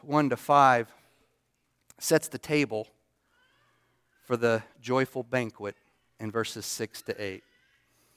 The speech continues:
These three verses, and this is the fun part of this passage and sermon, these three verses contain one of the most beautiful descriptions in the whole Bible of God's kingdom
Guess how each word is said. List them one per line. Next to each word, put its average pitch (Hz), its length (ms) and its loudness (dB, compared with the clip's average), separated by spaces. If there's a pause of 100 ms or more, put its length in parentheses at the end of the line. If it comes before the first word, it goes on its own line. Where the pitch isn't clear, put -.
(680)
These 147 240 4
three 147 220 -2
verses, 139 640 0
and 123 100 -8
this 131 160 -6
is 117 100 -8
the 110 80 -16
fun 117 300 -6
part 113 320 -4
of 101 60 -12
this 104 120 -16
passage 110 480 -8
and 98 120 -16
sermon, 92 440 -12 (100)
these 120 220 -14
three 123 220 -10
verses 117 600 -4 (140)
contain 120 720 -6 (520)
one 139 140 0
of 127 40 2
the 123 80 2
most 120 360 -4
beautiful 139 460 -4
descriptions - 1120 -10 (360)
in 117 100 -6
the 113 60 -4
whole 156 320 -2
Bible 120 560 -4
of 104 200 -18
God's 120 500 2 (200)
kingdom 101 580 -8